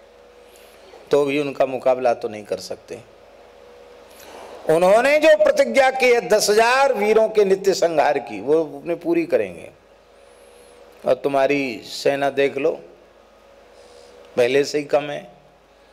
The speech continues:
और सब सफाया होती चली जा रही है। यदि द्रोणाचार्य जी को युद्ध से विरत नहीं किया गया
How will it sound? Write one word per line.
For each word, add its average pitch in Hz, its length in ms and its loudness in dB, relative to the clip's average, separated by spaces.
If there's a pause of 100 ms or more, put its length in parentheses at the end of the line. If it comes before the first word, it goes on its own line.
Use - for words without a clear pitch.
(580)
और 117 60 0
सब 139 180 0
सफाया 135 440 0
होती 117 320 -2
चली 123 280 -4
जा 131 140 2
रही 147 240 -6
है। - 260 -18 (1900)
यदि 180 460 2
द्रोणाचार्य 202 880 2
जी 208 200 -4
को 214 200 2
युद्ध 185 340 0
से 196 200 0
विरत 180 380 0
नहीं 170 280 -2
किया 156 320 0
गया 165 680 2